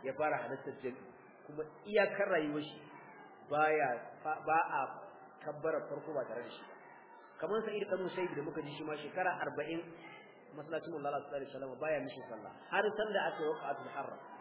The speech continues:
Yana nan. Dan sun ma kama shi su ƴan, ƴan kisa din ko?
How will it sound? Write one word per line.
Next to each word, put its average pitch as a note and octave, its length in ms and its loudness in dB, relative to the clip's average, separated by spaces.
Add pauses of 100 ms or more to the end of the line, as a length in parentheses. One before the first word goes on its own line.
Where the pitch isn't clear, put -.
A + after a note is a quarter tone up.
(2000)
Yana C#3 240 -2
nan. G2+ 160 -10
Dan F#3 140 6 (320)
sun G3 200 -2
ma F#3+ 140 6
kama F#3 340 4
shi D3+ 120 -6 (100)
su E3 240 -6
ƴan, D#3+ 320 -2 (160)
ƴan D#3+ 160 2
kisa D3+ 260 -2
din - 160 -6
ko? G3+ 160 -2